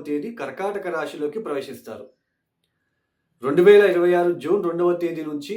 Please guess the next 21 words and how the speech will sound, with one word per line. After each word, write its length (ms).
రెండు 240
వేల 200
ఇరవై 300
ఆరు 200
అక్టోబర్ 500
ముప్పై 320
ఒకటవ 240
తేదీ 220
వరకు 280
కర్కాటక 500
రాశిలోనే 500
ప్రవేశం 380
చే-, 220
ఆ, 100
సంచారం 360
చేసి, 400
actually 380
గురువు 160
ఒక 140
సంవత్సరం 440
ఉండాలి 300